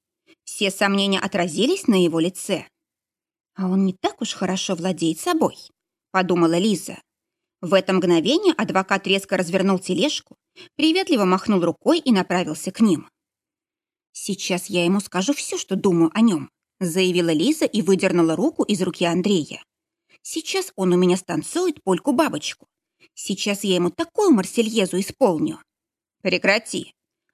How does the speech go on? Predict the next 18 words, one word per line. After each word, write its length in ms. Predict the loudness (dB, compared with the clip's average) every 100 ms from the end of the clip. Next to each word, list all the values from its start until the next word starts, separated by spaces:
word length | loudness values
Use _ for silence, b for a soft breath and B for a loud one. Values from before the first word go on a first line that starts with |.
| _
Андрей 360 | 0 2 2
взял 320 | 0 0 0 2
Лизу 320 | 2 0 -2
под 260 | -2 -2
руку. 320 | -2 -10 -20 -20 _ _ _ _
«Победители 640 | 0 2 2 2 -2 0 0
должны 400 | 2 2 2 0
встречать 480 | -2 -6 -2 -2 -2
побежденных 760 | -4 -4 -4 -2 0 2 -2 -4
доброй 420 | 2 2 4 0
снисходительной 760 | -2 -4 -2 0 0 0 0
улыбкой». 540 | 2 2 0 -4 -8 -8 _ _ _ _ _ _ _
Он 280 | 0 0 0
взглянул 380 | 0 2 4 4
на 140 | 4
Лизу. 400 | 2 0 -4 -18 _ _ _ _
«Не 200 | 0 0
такой. 400 | 2 0 0 -4